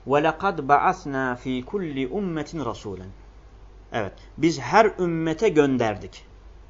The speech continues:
Şimdi ümmet arkadaşlar, ümmet kelimesi geçiyor ayette. Şimdi müellifin zikrettiği biz ayetleri ne yapıyoruz? Hepsinin içeriğini ne yapıyoruz arkadaşlar? Açıyoruz. Şimdi ne dedi? وَلَقَدْ بَعَثْنَا ف۪ي كُلِّ اُمَّةٍ رَسُولًا. Biz her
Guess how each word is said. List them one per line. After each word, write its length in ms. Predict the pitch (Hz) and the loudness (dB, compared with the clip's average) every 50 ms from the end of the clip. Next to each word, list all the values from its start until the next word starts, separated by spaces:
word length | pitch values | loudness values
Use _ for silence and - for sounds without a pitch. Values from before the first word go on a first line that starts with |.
| - - - - - - - - - | -20 -20 -20 -20 -20 -20 -20 -16 -8
Şimdi 340 | - - 240 220 196 - - 175 | -2 0 0 2 2 0 2 2
ümmet 380 | 165 165 160 165 208 247 247 - | 2 2 2 0 0 0 0 0
arkadaşlar, 640 | 143 135 131 123 131 120 113 110 - 117 110 - - | -2 -2 -2 -2 -4 -6 -6 -6 -6 -6 -6 -6 -4
ümmet 280 | 139 143 156 180 175 | -4 -2 -2 -2 -2
kelimesi 400 | - - 139 131 131 123 127 123 | -2 -2 -2 -2 -2 -4 -6 -6
geçiyor 320 | 110 98 95 - - 95 92 | -8 -8 -8 -8 -8 -10 -8
ayette. 340 | 95 95 - - - - - - - - - - - - - | -10 -10 -12 -16 -18 -20 -20 -20 -20 -20 -20 -20 -20 -18 -10
Şimdi 120 | - 143 139 | -6 -4 -2
müellifin 400 | 147 147 170 170 160 170 202 190 | 0 2 2 0 0 -2 -4 -4
zikrettiği 460 | 165 165 156 180 175 170 180 190 180 | -4 -4 -4 -4 -4 -2 0 -2 -2
biz 100 | 170 139 | 0 0
ayetleri 420 | 156 165 160 160 160 - 180 185 | 0 0 0 0 0 -2 -4 -2
ne 60 | 208 202 | -2 -2
yapıyoruz? 300 | 147 - - 165 160 196 | -2 -2 -2 -2 -2 -2
Hepsinin 320 | 196 - - 151 165 214 | -2 -2 -4 -6 -6 -6
içeriğini 480 | - - - - 151 147 143 143 156 165 | -6 -6 -2 0 0 0 0 -2 -2 -2
ne 40 | |
yapıyoruz 340 | 180 165 - - 123 117 110 | -2 -2 -2 -2 -4 -4 -2
arkadaşlar? 500 | 117 110 113 - 113 117 - - 233 247 - - - - - - - - | -4 -4 -6 -6 -8 -10 -10 -10 -12 -12 -12 -16 -20 -20 -20 -20 -6 -4
Açıyoruz. 480 | - - - - 107 95 98 - - - - - - - - - - - | -4 -2 -2 -2 -4 -4 -4 -8 -14 -18 -20 -20 -20 -20 -20 -20 -20 -12
Şimdi 260 | - 196 208 202 214 | -8 -2 0 2 2
ne 120 | 226 247 202 | 4 4 2
dedi? 280 | 175 135 175 233 - - | 2 2 0 -2 -2 0
وَلَقَدْ 580 | 123 147 160 165 170 160 - 214 208 170 151 143 | 0 0 2 0 -2 -2 -2 -4 -4 -4 -2 -2
بَعَثْنَا 680 | 156 147 - 190 185 - - 151 139 135 135 135 131 | 0 0 0 -2 -4 -6 -6 -6 -4 -4 -4 -4 -4
ف۪ي 260 | 131 - 131 131 131 131 | -6 -6 -6 -6 -6 -6
كُلِّ 420 | - 226 202 180 160 143 139 - | -6 -6 -4 -4 -4 -4 -4 -4
اُمَّةٍ 520 | - 220 226 202 180 160 151 - 175 160 | -2 -4 -4 -4 -4 -4 -6 -6 -6 -6
رَسُولًا. 540 | 127 110 98 - - 101 95 98 101 110 - | -6 -6 -8 -8 -8 -8 -8 -6 -6 -4 -4
Biz 200 | 151 151 - - - | -4 -4 -6 -10 -6
her 220 | 139 196 233 - | -2 0 0 0